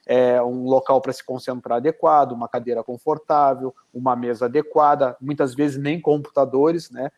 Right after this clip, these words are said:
E, e, e também eu acredito que essas empresas vão ter que pensar um pouquinho melhor nisso, porque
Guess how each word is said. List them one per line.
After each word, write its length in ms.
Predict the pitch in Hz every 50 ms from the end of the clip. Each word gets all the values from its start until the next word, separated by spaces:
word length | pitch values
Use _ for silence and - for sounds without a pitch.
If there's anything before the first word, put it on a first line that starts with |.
| _ _ _ _ _ _ -
E, 840 | 135 135 143 139 143 139 143 143 143 147 143 139 139 139 139 123 127
e, 60 | 139 139
e 40 | 139
também 520 | - - 165 160 160 143 151 160 175 190
eu 120 | 185 175 165
acredito 480 | 156 - 165 151 139 135 156 156 -
que 120 | _ - 156
essas 240 | 151 - 160 139
empresas 320 | 156 147 135 - 151 156 143
vão 160 | 156 156 151
ter 140 | - 165 165
que 140 | 165 _ _ _ _ _
pensar 440 | - 170 165 160 151 - - 175 185
um 80 | 185
pouquinho 400 | - - 165 143 - - 175 170
melhor 320 | 165 160 147 143 147 143 131
nisso, 420 | 131 127 120 107 - - - _ _ _ _ _ _ _ _ _ _
porque 640 | - 135 127 - - 147 143 151 147 143 147 143 -